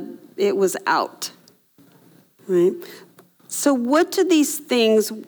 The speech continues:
these supports really do, and are they important? Well, first of all, if your diet has a lot of carbs and sugars and inflammatory foods,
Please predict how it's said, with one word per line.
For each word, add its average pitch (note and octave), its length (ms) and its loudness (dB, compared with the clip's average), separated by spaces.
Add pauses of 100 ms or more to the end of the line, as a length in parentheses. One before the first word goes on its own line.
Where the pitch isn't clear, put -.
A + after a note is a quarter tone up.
(140)
these A3 280 -4
supports G#3+ 640 -2
really G3 340 4
do, F#3+ 420 4 (100)
and F#3+ 260 2
are A3 240 2
they G#3 220 4
important? - 600 -2 (1040)
Well, A3+ 100 4
first E4 400 2
of A#3+ 140 -2
all, F3 260 2
if - 300 -2
your C#4+ 140 4
diet F3+ 540 0 (800)
has A#3 400 0
a B3 60 2
lot F#3 320 2
of F3+ 140 0
carbs F3 420 0
and E3 120 6
sugars D3+ 760 -4 (320)
and E3+ 140 4
inflammatory E3+ 760 0
foods, F3+ 580 0